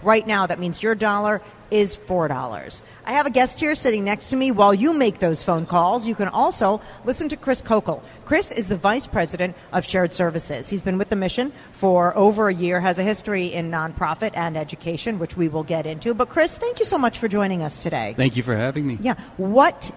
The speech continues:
Speaker 1: is Shared Services?
Speaker 2: <laughs> I get the question all the time. Um,
Speaker 1: Okay, good, 'cause I felt stupid. I,
Speaker 2: mm,
Speaker 1: I don't know what Shared
Speaker 2: not at all.
Speaker 1: Services is.
Speaker 2: No, it,
Speaker 1: <laughs>
Speaker 2: it, it includes our case management team,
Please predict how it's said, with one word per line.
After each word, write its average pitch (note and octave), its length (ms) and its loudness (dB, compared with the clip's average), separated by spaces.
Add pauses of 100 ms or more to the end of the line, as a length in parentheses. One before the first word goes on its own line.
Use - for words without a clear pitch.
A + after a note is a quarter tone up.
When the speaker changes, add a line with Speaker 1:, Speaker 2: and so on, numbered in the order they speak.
Speaker 1:
is G#3+ 540 2
Shared F#3 760 0
Services? D3+ 880 -4 (360)
Speaker 2:
<laughs> - 340 -20
I A#2 60 -12
get A2+ 160 -6
the - 60 -12
question G#2+ 360 -6
all G2 140 -4
the F#2+ 80 -8
time. F2+ 320 -8 (320)
Um, C#3 240 4
Speaker 1:
Okay, G#3+ 180 8
good, G#3 300 4
'cause F3+ 120 -6
I F#3 100 2
felt F3+ 200 -4
stupid. F#3+ 400 0
I, E3 140 0
Speaker 2:
mm, D#3+ 80 -2
Speaker 1:
I G3 80 0
don't G3 100 -2
know F3+ 100 2
what E3+ 140 0
Shared E3+ 200 -4
Speaker 2:
not A#2+ 140 0
at A2+ 60 -4
all. G#2 140 -2
Speaker 1:
Services - 160 -10
is. D#3 80 -4
Speaker 2:
No, D3 160 0
it, D#3+ 60 0
Speaker 1:
<laughs> A3 180 0
Speaker 2:
it, - 180 -10
it F#3 100 0
includes E3+ 680 -2
our A#2 240 -6
case - 320 -14
management C3 440 -6
team, C3+ 380 -4